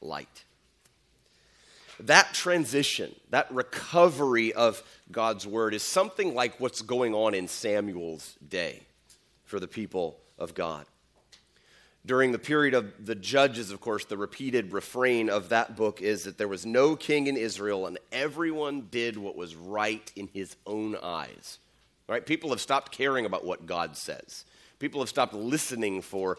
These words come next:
instruction and counsel and command from the Lord. They're doing their own thing. They're living their own way. Right? That's how people, the people of God, were living. But God, in this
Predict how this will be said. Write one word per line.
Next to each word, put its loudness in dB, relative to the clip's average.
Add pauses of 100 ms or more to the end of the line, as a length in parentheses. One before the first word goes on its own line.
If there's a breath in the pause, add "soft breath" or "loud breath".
(200 loud breath)
instruction -6
and -6
counsel -6
and -4 (240 loud breath)
command 2 (260 loud breath)
from 2
the 0
Lord. 6
They're 6
doing 2
their 2
own 2
thing. -6 (180)
They're -6
living -2 (120)
their 2
own 0
way. -2 (280)
Right? -8
That's 0
how 2 (300 loud breath)
people, -2 (100)
the 4
people -4
of -6
God, -2 (360 loud breath)
were 0
living. 0 (680 loud breath)
But -4
God, -2
in 2
this 0